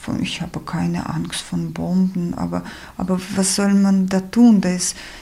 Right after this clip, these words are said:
da geht auch das Essen aus, ja, zum Beispiel. Also es ist so, ich glaube, es kann man gar nicht so,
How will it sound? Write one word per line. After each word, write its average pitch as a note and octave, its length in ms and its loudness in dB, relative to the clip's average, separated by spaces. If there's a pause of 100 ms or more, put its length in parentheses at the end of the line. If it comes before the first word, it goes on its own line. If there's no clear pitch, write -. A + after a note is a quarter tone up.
(120)
da F#3 80 -4
geht F#3 360 -2
auch G3+ 260 2
das - 320 -2
Essen F3+ 720 0 (220)
aus, F3 520 -8 (160)
ja, G3+ 320 -4
zum F#3+ 240 -2
Beispiel. F3 480 -6 (640)
Also F#3 220 2
es F#3+ 180 4
ist - 200 4
so, A3 280 0 (460)
ich - 80 -18
glaube, A#3 220 6
es A#3+ 160 -2
kann A3+ 180 6
man A3 220 6
gar G#3 160 6
nicht G3+ 220 4
so, G3 380 2